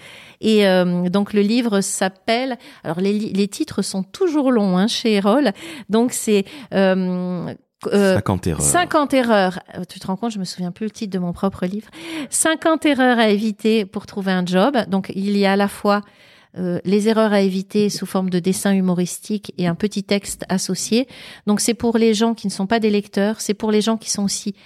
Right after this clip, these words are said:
Speaker 1: blessés par leur recherche d'emploi et qui, euh, euh, quand ils voient des gros pavés, n'ont même pas envie d'ouvrir ces pavés. C'est pour les jeunes générations qui sont plutôt des zappeurs et qui vont, euh,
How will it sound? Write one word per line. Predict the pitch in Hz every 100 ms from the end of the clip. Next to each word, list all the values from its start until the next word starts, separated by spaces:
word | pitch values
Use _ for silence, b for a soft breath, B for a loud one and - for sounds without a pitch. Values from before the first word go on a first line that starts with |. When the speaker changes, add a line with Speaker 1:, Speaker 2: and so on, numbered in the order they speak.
| B B
Speaker 1:
blessés | 180 208 220 - 247
par | 240 196
leur | 190 185
recherche | 196 196 202 -
d'emploi | 190 185 - 190 190 B B B B
et | 196
qui, | 190 - 220 214
euh, | 185 180 B B B B -
euh, | 185
quand | 190 202 202
ils |
voient | 196 190
des | 185
gros | 185 208
pavés, | 202 202 196 208 214 190
n'ont | 190
même | 196 202
pas | 208
envie | 208 202 196 240
d'ouvrir | 196 185 202 -
ces | 196
pavés. | 190 185 185 214 - B B B
C'est | - - 240
pour | 247 240
les | 220 208
jeunes | 226 247
générations | 240 226 214 214 - - 226 226
qui | 214 190
sont | - 190
plutôt | - 202 220
des | 202
zappeurs | 190 196 208 208 208
et | 185
qui | - 190
vont, | 185 185 185
euh, | 180